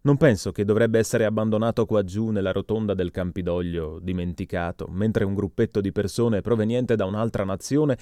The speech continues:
imperversa per il mondo dicendo di essere loro quelli che liberano le persone. Quando mai la Russia ha liberato delle persone? Da quale campo di prigionia?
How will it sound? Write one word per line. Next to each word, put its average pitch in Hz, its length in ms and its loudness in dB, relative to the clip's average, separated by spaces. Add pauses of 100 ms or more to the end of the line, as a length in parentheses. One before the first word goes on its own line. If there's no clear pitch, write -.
(140)
imperversa 165 840 4
per 143 120 0
il 139 140 2
mondo 165 400 2
dicendo 151 480 2
di 139 120 2
essere 165 420 4
loro 113 420 4
quelli 92 400 -4
che 92 120 -4
liberano 90 500 0
le 85 120 -2
persone. 87 640 -8 (800)
Quando 262 300 6
mai 185 300 4
la 104 100 4
Russia 123 440 0
ha - 20 0
liberato 123 420 0
delle 113 240 2
persone? - 680 -6 (520)
Da 170 160 2
quale 240 240 0
campo 220 320 0
di 190 80 0
prigionia? 135 680 -2